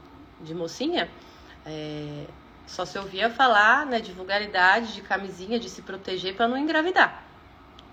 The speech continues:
Era isso, é, foi isso que eu aprendi, né? Então, que bom, isso eu agradeço a Deus, muito bom, né?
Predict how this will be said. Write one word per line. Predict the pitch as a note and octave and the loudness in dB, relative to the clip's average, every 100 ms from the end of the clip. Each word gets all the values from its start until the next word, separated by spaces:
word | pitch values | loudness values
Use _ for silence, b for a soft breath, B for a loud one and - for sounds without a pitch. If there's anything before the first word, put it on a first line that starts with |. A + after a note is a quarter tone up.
| - - | -20 -14
Era | D#3 D#3+ F3 | -6 -4 -4
isso, | F#3 G#3+ D4 D#4 - | -6 -6 -8 -6 -6
é, | F3+ | -6
foi | F#3 F#3 | -4 -4
isso | G3+ | -4
que | - | -2
eu | C#4 | -2
aprendi, | D#4 G#4 F4+ - - - - - - - - - - - - - - - - | -2 -2 -2 -4 -6 -20 -20 -20 -20 -20 -20 -20 -20 -20 -20 -20 -20 -20 -20
né? | E3+ E3 A3 B B B B B - F3 | -14 -12 -14 B B B B B -16 -14
Então, | E3+ G3 G#3 G#3+ G3+ F#3+ F3+ E3+ E3 D3+ - - - - - - - - - - - - - - | -10 -4 0 0 0 -6 -6 -8 -10 -16 -20 -20 -20 -20 -20 -20 -20 -20 -20 -20 -20 -20 -20 -12
que | B3 B3+ | -8 -6
bom, | F#3+ G3 G3+ F#3+ F3+ E3+ | -8 -4 -2 -2 -4 -8
isso | E3+ A3 | -8 -6
eu | G#3+ G3+ F#3 - - - - | -4 -4 -6 -12 -20 -20 -16
agradeço | F3 F3+ F3 F#3 - | -10 -8 -8 -8 -8
a | |
Deus, | G3+ F3 E3 D#3+ | -8 -6 -6 -6
muito | E3 F3+ A3 - | -10 -10 -12 -8
bom, | F3+ D#3 | -4 -4
né? | D#3+ D#3 | -6 -10